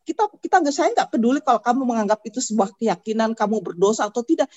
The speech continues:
It's okay, kamu pakai saja. Tapi ingat, kalau kamu sekolah, kamu ke, ke sekolah, kamu harus pakai pera-, seragam sekolah. Kalau tidak, ya kamu cari tempat yang lain, kamu jangan sekolah di tempat itu. Kamu carilah sekolah kamu sendiri, yang dimana kamu bisa pakai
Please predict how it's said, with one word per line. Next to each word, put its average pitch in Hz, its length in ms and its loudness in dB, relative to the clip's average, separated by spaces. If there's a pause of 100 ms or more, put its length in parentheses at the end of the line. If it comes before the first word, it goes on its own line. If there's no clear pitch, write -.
(120)
It's - 160 -4
okay, 453 400 0
kamu 403 320 -4
pakai 277 320 -4
saja. 262 400 0 (320)
Tapi 285 320 -2
ingat, 349 320 4 (160)
kalau 269 240 2
kamu 294 240 -4 (240)
sekolah, 233 480 2 (160)
kamu 240 240 -2
ke, 320 160 -6 (320)
ke 180 160 -14
sekolah, 254 320 -4
kamu 403 320 -6
harus - 80 -14
pakai 269 240 -6
pera-, 254 320 -6
seragam 240 400 -2
sekolah. 277 400 0 (320)
Kalau 269 160 2
tidak, 330 320 4
ya 269 80 6
kamu 240 240 4
cari 196 240 2
tempat 202 480 -2
yang 220 160 4
lain, 330 320 4
kamu 277 240 2
jangan 226 240 2
sekolah 208 320 4
di 208 80 -2
tempat 226 400 0
itu. 320 240 -4 (400)
Kamu 427 160 2
carilah 427 400 4
sekolah 247 320 4
kamu 240 240 2
sendiri, 220 560 4 (240)
yang 233 240 6
dimana 220 320 2
kamu 220 240 2
bisa 208 240 2
pakai - 320 -4